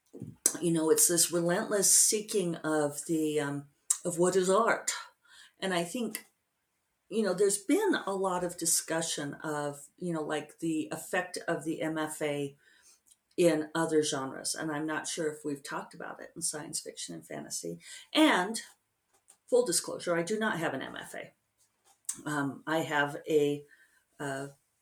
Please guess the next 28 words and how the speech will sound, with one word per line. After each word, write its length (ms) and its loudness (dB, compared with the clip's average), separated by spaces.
a 60 -2
master's 640 2
in 380 -4
science, 640 2
<laughs> 180 -20
in 180 -2
neurophysiology, 1040 -2
and 240 0
I 280 0
never 240 0
did 240 -2
get 260 0
a 240 -4
writing 300 -6
degree. 240 -4
I've 120 -6
taken 340 -8
classes, 560 -2
but, 240 0
and 120 4
I've 200 2
also 400 0
never 320 -2
attended 540 -4
the 60 -2
Shishi 460 -6
workshops. 680 -4
So, 440 4